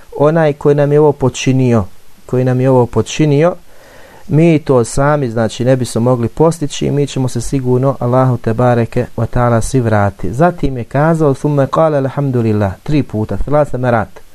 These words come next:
"Thumme kale Allahu ekber thalatha marat." Nakon toga je izgovorio tri puta "Allahu ekber", znači, tri puta nakon ovog proučenog ajeta, "Alhamdulillah", a nakon toga tri puta je proučio "Allahu ekber".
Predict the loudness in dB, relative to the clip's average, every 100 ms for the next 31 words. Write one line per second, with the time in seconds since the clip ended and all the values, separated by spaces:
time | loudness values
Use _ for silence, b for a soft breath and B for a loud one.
0 | B B B B B B -4 2 2 4
1 | 2 4 2 2 0 0 2 2 0 -4
2 | -6 -6 -2 0 2 2 0 -2 -2 2
3 | 2 2 0 -4 -6 -6 -20 -20 -18 -2
4 | 0 2 0 0 0 2 0 0 0 2
5 | 0 -2 -6 -2 -4 -2 0 0 2 0
6 | 0 -2 -2 -2 -4 -12 b b b b
7 | -8 -6 -6 -4 -2 -2 0 -2 0 0
8 | 0 0 0 0 0 0 0 0 0 0
9 | 0 0 0 0 -2 -4 -4 -2 -2 0
10 | 0 0 2 0 -2 B B B B 0
11 | 0 0 -2 0 2 0 0 -4 -2 -2
12 | 0 -2 0 -2 -2 0 0 2 2 0
13 | -2 -4 -8